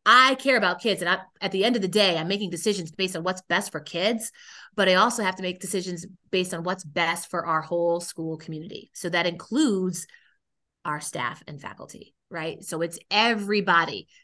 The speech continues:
because at the end of the day, if you want S E L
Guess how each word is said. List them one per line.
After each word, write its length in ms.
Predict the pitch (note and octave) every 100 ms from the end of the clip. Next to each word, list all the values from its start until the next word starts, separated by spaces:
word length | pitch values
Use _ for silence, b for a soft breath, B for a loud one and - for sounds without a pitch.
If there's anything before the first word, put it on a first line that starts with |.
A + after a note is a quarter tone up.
| _
because 340 | F#3+ F#3 F3 F3
at 100 | E3
the 160 | E3
end 160 | G3 A#3+
of 60 |
the 60 | A3+
day, 500 | G#3+ G3+ G3+ G#3 G#3 -
if 160 | F3 F3
you 280 | G3+ A#3 A3+
want 300 | G#3+ G#3+ G#3 -
S 240 | F#3+ G3
E 100 | F3+
L 400 | F#3 C#3+ C3 D3